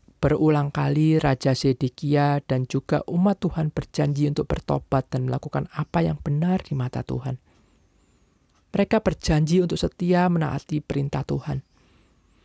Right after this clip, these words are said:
Tetapi kemudian berulang kali juga mereka berubah tidak setia. Maka melalui Nabi Yeremia,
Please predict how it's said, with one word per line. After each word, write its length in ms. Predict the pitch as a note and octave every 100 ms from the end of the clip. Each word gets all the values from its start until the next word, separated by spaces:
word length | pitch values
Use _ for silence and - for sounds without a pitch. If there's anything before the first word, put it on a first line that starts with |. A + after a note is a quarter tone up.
| _ _ -
Tetapi 400 | - E3 - F#3
kemudian 400 | F3 E3+ E3 D#3+
berulang 640 | - - - A#3 B3+ C4
kali 480 | B3+ A3 A3 A#3 A3
juga 480 | - F#3 _ E3+ F3+ F3+
mereka 400 | E3 D#3 D#3+ -
berubah 640 | D3+ D3 D3+ - D3 C#3+
tidak 240 | D3 B2+
setia. 480 | C3+ - A#2 C3+ - _ _ _ _ _ _ _ _ _ _ _ _ _ _ -
Maka 320 | D#3 - E3
melalui 400 | D#3 C#3+ C#3 C3+
Nabi 320 | B2+ C#3+ C3
Yeremia, 640 | C3+ C3+ C3+ C#3+ D#3+ F3